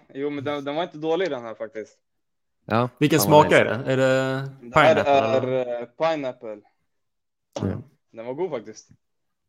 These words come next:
Speaker 2: Dundar. Dundar.
Speaker 3: Eh.
Speaker 2: Emin, vi, eh, vi var ju båda två på plats igår och såg när du kammade hem guldet. Kammade hem guldet för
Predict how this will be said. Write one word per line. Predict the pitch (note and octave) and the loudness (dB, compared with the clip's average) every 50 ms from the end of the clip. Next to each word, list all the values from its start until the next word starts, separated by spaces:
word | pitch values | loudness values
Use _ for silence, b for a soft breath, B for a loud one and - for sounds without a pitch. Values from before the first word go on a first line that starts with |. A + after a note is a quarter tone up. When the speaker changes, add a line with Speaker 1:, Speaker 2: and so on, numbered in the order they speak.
| _ _ _ _ _ _ _ | _ _ _ _ _ _ _
Speaker 2:
Dundar. | - A2 A2 A2 G#2 G2 F#2 G2 F#2+ D3+ - _ _ _ _ _ _ - | -4 -2 0 0 0 0 0 -2 -2 -6 -12 _ _ _ _ _ _ -4
Dundar. | A2+ A#2 A2+ G#2 G#2 G2 - - G2+ G2+ G#2 G#2+ | -2 0 0 0 0 -2 -2 -2 0 0 0 -2
Speaker 3:
Eh. | - - - - C3+ | -4 -4 0 2 2
Speaker 2:
Emin, | D3 D3+ C#3 A2+ G#2+ _ _ _ _ _ _ _ _ | 4 2 0 -2 -6 _ _ _ _ _ _ _ _
vi, | - A#2+ C3+ C#3 C#3+ C#3 | -8 -4 -2 0 2 2
eh, | C3+ C3+ C3 C3 C3 A#2+ - - _ _ _ _ _ _ _ _ _ _ _ _ _ - | 2 2 2 0 0 -2 -6 -12 _ _ _ _ _ _ _ _ _ _ _ _ _ -10
vi | - B2+ C#3+ | -4 -2 0
var | C#3 D#3+ | 2 2
ju | D#3 | 0
båda | C3+ D3 D3+ D3 C3 | 2 0 -2 -2 -2
två | - D3 C3+ | -4 -6 -8
på | - - | -8 -8
plats | - B2+ B2+ A#2 - - | -6 -4 -4 -4 -6 -6
igår | A2 G#2+ A2+ G#2+ G#2 G#2 A2+ C3+ _ _ _ _ _ _ _ | -8 -6 -4 -4 -4 -6 -8 -12 _ _ _ _ _ _ _
och | - A2+ G#2+ - - | -4 -4 -4 -6 -8
såg | - - B2+ A2+ A2 G#2 G2 A2+ F#2 | -8 -2 0 2 2 2 0 -2 -4
när | F#2+ G#2+ G#2+ | -2 -2 -2
du | G2+ G#2+ G#2 G2+ | -2 -2 -2 -2
kammade | - A2 G#2 G2 G#2 G#2 | -2 -4 -4 -2 0 0
hem | A2 G#2+ G2+ | 0 0 0
guldet. | G#2 G#2+ G2+ G2 G#2 G#2+ - _ - - - - | 0 0 0 0 0 -2 -2 _ -12 -16 -14 -10
Kammade | - G#2+ G#2 G2+ G2+ | -8 -6 -4 -2 -2
hem | G#2+ G#2+ | -2 -2
guldet | G2 A2+ G#2+ G#2+ G2 F#2+ | 0 0 0 0 0 -2
för | - - G2 F#2 F#2+ F#2+ F2+ | -4 -4 -2 0 0 0 -2